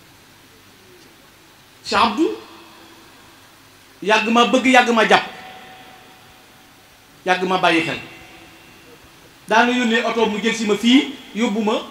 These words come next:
ngir ma toog këram di waxtaan. Sama gaal gi bu ma ko ubbee, xaw ma ñaata mbubbi Sëñ Abdou Samad a ci nekk. Mu yóbbu ma Makka, teraanga ju ne mu di ma ko defal. Kon maa ngi koy sant, maa ngi koy gërëm. Démb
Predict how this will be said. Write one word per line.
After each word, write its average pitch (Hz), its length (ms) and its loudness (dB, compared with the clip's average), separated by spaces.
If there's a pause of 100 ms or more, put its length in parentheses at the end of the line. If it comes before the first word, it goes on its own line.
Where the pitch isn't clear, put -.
(100)
ngir 214 180 -4
ma 214 120 -2
toog 196 200 -6
këram 196 340 -4
di 175 80 -6
waxtaan. 139 320 -6 (560)
Sama 294 220 -2
gaal 269 260 4
gi 254 120 0
bu 262 80 -4
ma 269 120 -2
ko 269 80 -6
ubbee, 247 180 -2
xaw 262 120 -2
ma 262 100 0
ñaata 320 320 2
mbubbi 254 260 -2
Sëñ 240 200 -6
Abdou 185 160 -10
Samad 160 200 -8
a 143 40 -12
ci 135 80 -12
nekk. 127 140 -14 (1700)
Mu 170 100 -6
yóbbu 214 200 0
ma 226 100 0
Makka, 240 320 0 (840)
teraanga 220 340 4
ju 262 80 0
ne 262 100 4
mu 254 100 4
di 247 80 0
ma 247 80 2
ko 254 100 -2
defal. 226 280 -2 (1000)
Kon 208 200 0
maa 202 140 0
ngi 202 60 -6
koy 208 140 -2
sant, 185 240 -4 (100)
maa 190 100 -2
ngi 190 60 -4
koy 190 120 -2
gërëm. 175 260 -6
Démb 302 240 2